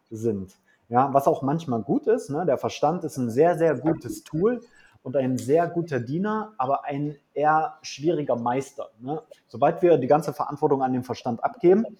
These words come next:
ja, bekommen wir Probleme. Wir verkopfen alles, wir zerdenken, wir durchdenken alles und irgendwann sind wir gar nicht mehr im Gefühl, in unserem Herzen drin und treffen dann Entscheidungen, die alles andere als gut für uns und unser Business, unsere Mitarbeiter, unser Team, unsere Kunden sind.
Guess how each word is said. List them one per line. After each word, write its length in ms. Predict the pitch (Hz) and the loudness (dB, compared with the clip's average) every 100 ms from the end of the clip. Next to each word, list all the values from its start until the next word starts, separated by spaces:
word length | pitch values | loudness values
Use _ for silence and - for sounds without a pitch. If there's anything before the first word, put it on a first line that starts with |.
| - - | -20 -4
ja, 260 | 135 143 - | -2 -2 -6
bekommen 280 | - 160 156 | -4 -2 0
wir 100 | 135 | -2
Probleme. 560 | - 123 135 143 101 - _ - | -2 -4 0 0 -2 -10 _ -10
Wir 100 | 110 | -4
verkopfen 540 | 156 - 175 175 156 | -4 2 0 0 -8
alles, 400 | 143 151 151 151 | -2 0 -2 -2
wir 240 | 123 117 - - | 0 0 -2 -12
zerdenken, 720 | - 165 147 147 151 - 131 | -4 -2 0 -2 -4 -8 -4
wir 160 | 120 120 | -2 0
durchdenken 680 | 151 165 165 156 156 156 | 2 2 0 -6 -6 -8
alles 440 | 143 143 151 151 - _ - _ | -6 -2 -2 -4 -12 _ -20 _
und 140 | 120 - | -18 -4
irgendwann 440 | 131 139 127 139 | -2 -2 -2 -4
sind 180 | 127 135 | -4 -2
wir 80 | 120 | 2
gar 160 | 127 139 | 4 2
nicht 160 | 123 | -2
mehr 160 | 123 123 | -8 -6
im 140 | 117 | -10
Gefühl, 340 | 110 - 202 208 | -12 -8 -2 -2
in 120 | 127 | -2
unserem 240 | 120 113 | -8 -12
Herzen 340 | 113 175 - 123 | -6 -6 -6 -8
drin 220 | 135 151 | -6 -6
und 100 | 113 | -8
treffen 280 | - 123 123 | -10 -8 -4
dann 160 | 131 | -4
Entscheidungen, 600 | 135 123 135 139 151 151 - - _ | -4 -6 0 0 0 -4 -8 -20 _
die 100 | 131 | -4
alles 260 | 123 123 - | -2 -2 -4
andere 540 | 143 - 131 127 127 - | -8 -2 0 0 0 -4
als 300 | 117 - - | -6 -6 -4
gut 200 | 165 160 | -2 -2
für 120 | 127 | -6
uns 440 | 120 120 - - - | -4 -8 -10 -16 -10
und 140 | 135 | -6
unser 180 | 120 110 | 0 0
Business, 360 | 123 - 139 | 0 -6 -12
unsere 280 | - 113 110 | -12 -10 -6
Mitarbeiter, 480 | 131 127 117 123 120 | -4 -2 -2 -4 -4
unser 220 | 107 104 | -8 -10
Team, 200 | - 131 | -10 -12
unsere 200 | 113 - | -12 -16
Kunden 320 | - 175 120 | -4 -4 -4
sind. 180 | 98 - | -14 -18